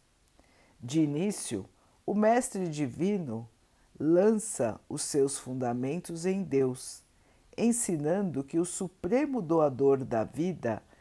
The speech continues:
deve ser para nós todos o princípio e a finalidade de nossas tarefas. É necessário começar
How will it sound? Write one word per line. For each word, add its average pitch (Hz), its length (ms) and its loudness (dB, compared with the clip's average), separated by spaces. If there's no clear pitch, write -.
deve 180 360 2
ser 135 480 2
para 143 440 0
nós 143 560 -6
todos 139 680 -2
o 131 120 -4
princípio 226 1000 -2
e 208 120 2
a 214 80 6
finalidade 151 1000 2
de 151 200 -6
nossas 127 520 -6
tarefas. - 920 -4
É 135 100 2
necessário 139 800 2
começar 175 880 2